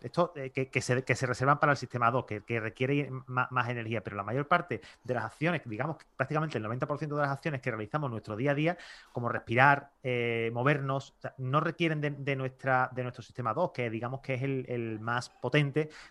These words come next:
dentro de lo, de los sistemas de la cabeza. Es que, es que esa, esa parte me flipa, Martí. Esa, eso,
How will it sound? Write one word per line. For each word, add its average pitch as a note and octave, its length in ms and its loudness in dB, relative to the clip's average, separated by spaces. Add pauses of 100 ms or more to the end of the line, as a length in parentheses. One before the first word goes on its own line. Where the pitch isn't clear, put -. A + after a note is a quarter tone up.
dentro B2+ 340 -6
de C#3 120 -4
lo, A2 500 -4
de A2 160 -10
los G#2+ 120 -10
sistemas A#2+ 280 -8
de A#2+ 40 -2
la A#2 60 -4
cabeza. B2 200 -6
Es C3 60 -10
que, D3+ 80 -6
es - 40 -6
que D3 240 -6
esa, D3+ 160 -2
esa - 240 -4
parte D3+ 260 0
me B2+ 120 -2
flipa, A2+ 340 -4
Martí. G#2 260 -8
Esa, B2+ 220 -8
eso, D3 340 -6